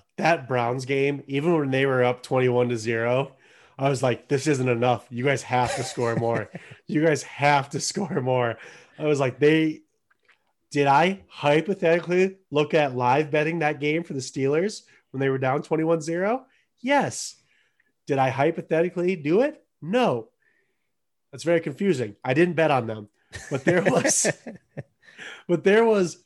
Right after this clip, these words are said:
Speaker 1: a large chunk of me that was just like, "Do it, Tyler. Do it. Do it."
Speaker 2: Allegedly.
Speaker 1: 'Cause, yeah, allegedly, 'cause that would have been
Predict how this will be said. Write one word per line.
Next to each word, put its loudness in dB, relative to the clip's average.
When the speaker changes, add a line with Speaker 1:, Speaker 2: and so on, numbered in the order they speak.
Speaker 1:
a 2
large 4
chunk 2
of 0
me 0
that 0
was -4
just -12
like, -4
"Do 0
it, -4
Tyler. -2
Do 0
it. -6
Do -4
it." -6
Speaker 2:
Allegedly. 2
Speaker 1:
'Cause, -10
yeah, -6
allegedly, -6
'cause -14
that 0
would 0
have -2
been -2